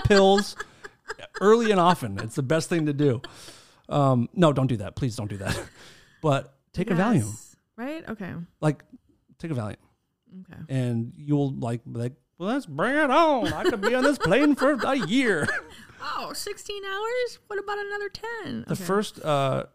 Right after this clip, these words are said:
Speaker 1: uh, pills like that that I had was given to me by my mother. And
Speaker 2: Okay.
Speaker 1: I was going to get a, uh, as a,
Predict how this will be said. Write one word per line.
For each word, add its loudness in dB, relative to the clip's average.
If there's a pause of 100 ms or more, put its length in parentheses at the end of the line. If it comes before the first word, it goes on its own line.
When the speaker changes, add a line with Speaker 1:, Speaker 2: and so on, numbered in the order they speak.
(120)
Speaker 1:
uh, -6 (220)
pills 2
like 0
that 0
that -2
I 0
had -2 (140)
was -6
given -2
to 0
me 0 (540)
by -6
my -4
mother. -8 (480)
And 4
Speaker 2:
Okay. -6
Speaker 1:
I 4
was 2
going 4
to -10
get 0
a, 0
uh, -4 (640)
as 0
a, -2